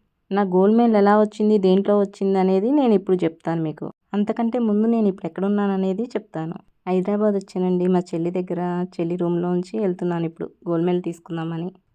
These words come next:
ఆ రోజు నేను అంత హ్యాపీగా ఉన్నానంటే కారణం మా చెల్లండి.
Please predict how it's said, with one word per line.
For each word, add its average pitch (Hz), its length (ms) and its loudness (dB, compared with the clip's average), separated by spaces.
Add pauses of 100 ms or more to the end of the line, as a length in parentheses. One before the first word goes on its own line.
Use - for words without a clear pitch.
ఆ 185 140 2
రోజు 208 260 2
నేను 226 200 2
అంత 202 180 0
హ్యాపీగా 196 500 -2
ఉన్నానంటే 196 560 2
కారణం 185 480 0
మా 220 80 2
చెల్లండి. 180 580 -2